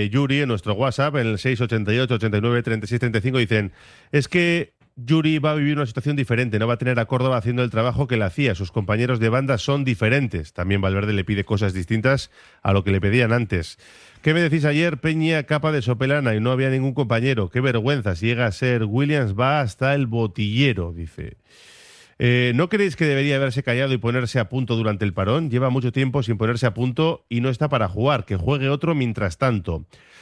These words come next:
Yuri es muy bueno, pero parece que él no falla nunca, ni pases ni fallos de marcaje, siempre gesticula y abre los brazos echando la culpa a otros, que asuma sus errores, dice.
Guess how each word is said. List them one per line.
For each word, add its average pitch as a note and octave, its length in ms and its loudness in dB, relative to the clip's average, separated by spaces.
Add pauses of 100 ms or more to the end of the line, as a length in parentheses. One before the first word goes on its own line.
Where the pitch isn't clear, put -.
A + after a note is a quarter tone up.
(180)
Yuri D#3 240 2
es G3+ 80 0
muy F3 160 4
bueno, C#3 340 2
pero G#2+ 160 0
parece C3 320 0
que D3+ 80 -2
él D3+ 120 2
no C#3 80 0
falla C#3 240 0
nunca, B2+ 320 0
ni G#2 100 0
pases C#3+ 380 0
ni B2 100 0
fallos C#3+ 240 0
de C3+ 60 0
marcaje, C3 480 0
siempre C3 260 0
gesticula D#3 720 0 (260)
y C3 120 0
abre D#3 160 0
los C3+ 160 0
brazos D3 260 0
echando D3+ 320 0
la C3+ 100 0
culpa D3 280 0
a B2+ 60 2
otros, G#2 360 -4
que A#2 140 0
asuma E3 400 0
sus F3+ 340 -4
errores, G#2+ 680 0
dice. - 500 -12